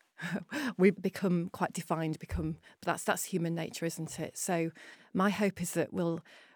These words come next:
reflect something positive rather than, um, something negative. So, it, so an-, another example is in our, in our English culture, isn't it interesting? English has been a language that has adapted to include many, many different,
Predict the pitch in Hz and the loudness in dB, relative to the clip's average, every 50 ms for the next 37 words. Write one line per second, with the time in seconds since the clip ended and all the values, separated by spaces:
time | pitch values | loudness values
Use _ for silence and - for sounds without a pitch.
0 | _ - - 170 - - - 185 170 - - - - 196 165 165 - - 170 165 | _ -6 -4 -4 -4 -2 -2 -2 -2 -2 -2 0 2 2 2 2 2 0 -2 -2
1 | 165 - - - 214 202 - 180 - - - - - - - - - - - - | -2 -4 -2 2 2 2 2 0 -4 -6 -6 -6 -6 -8 -8 -10 -14 -14 -16 -18
2 | _ _ _ _ _ _ _ _ - 147 165 160 165 165 160 160 180 165 160 160 | _ _ _ _ _ _ _ _ -4 -2 0 0 0 0 2 2 4 4 4 2
3 | 156 - _ _ _ _ _ _ _ _ - 165 160 156 - - - 202 170 180 | 0 -2 _ _ _ _ _ _ _ _ -4 -2 -2 -2 -2 0 2 2 4 6
4 | 180 170 170 - - 180 - - 220 196 175 - - - _ - - 202 - - | 6 4 4 2 -2 -2 2 4 6 6 6 4 0 -6 _ -10 -8 -2 4 6
5 | 208 202 202 - 220 220 - 214 226 214 220 196 180 - 202 190 202 190 - 180 | 8 8 8 6 6 6 6 8 8 8 8 6 6 6 6 6 6 6 4 2
6 | 170 160 - 175 170 160 - - 185 180 170 160 160 180 196 208 208 202 196 175 | 0 0 2 2 2 2 2 2 2 4 4 4 6 6 6 6 6 6 4 2
7 | - - - - - - - 247 247 - - - - - - - - - 233 - | 0 -2 -6 -8 -8 -4 -2 -2 -2 -2 -4 -8 -8 -8 -8 -6 -4 -4 -4 -4
8 | - _ - 196 - 202 190 - 208 202 190 - 190 175 180 185 196 208 185 170 | -6 _ -10 -2 0 0 2 2 2 0 0 0 2 2 4 6 6 6 4 4
9 | - - - - - - - - - - - - - - - 190 190 185 190 - | 2 0 -2 -6 -6 -6 -8 -14 -18 -18 -14 -8 -8 -2 2 4 4 4 4 2
10 | 196 202 208 202 220 226 196 202 175 190 190 - 170 185 170 - 208 208 - - | 2 2 4 4 4 4 4 4 2 2 0 -2 0 -2 0 0 0 -2 -2 -6
11 | - - 185 - - 196 180 170 - - - 185 175 - - 196 196 196 185 190 | -8 -8 -8 -8 -6 -4 -4 -4 -4 -4 -2 -2 -2 -2 0 0 2 2 2 2
12 | 190 185 175 175 175 175 190 185 - - 165 160 160 - - - - | 0 0 0 0 0 -2 -2 -4 -4 -4 -4 -4 -4 -4 -6 -8 -10